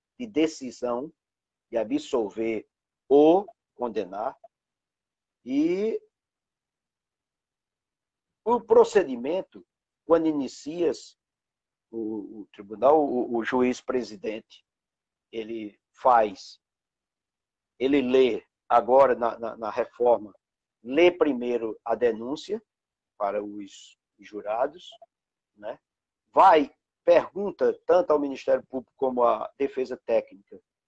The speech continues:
o que é que se quer escutar, se quer ouvir alguns ju-, eh, alguns testemunhas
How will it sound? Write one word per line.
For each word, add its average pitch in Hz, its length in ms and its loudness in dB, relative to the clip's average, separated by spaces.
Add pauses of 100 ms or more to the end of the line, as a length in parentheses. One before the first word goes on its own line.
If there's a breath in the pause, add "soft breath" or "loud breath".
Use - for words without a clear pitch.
(800)
o 330 120 -2
que - 180 2
é 156 60 6
que 147 340 -4
se - 220 -10
quer 156 200 4
escutar, 123 720 0
se - 120 -20
quer 143 180 0
ouvir 131 580 -4 (1040)
alguns 127 480 0
ju-, - 200 -14
eh, 120 80 -2
alguns 127 640 -4
testemunhas 135 840 -6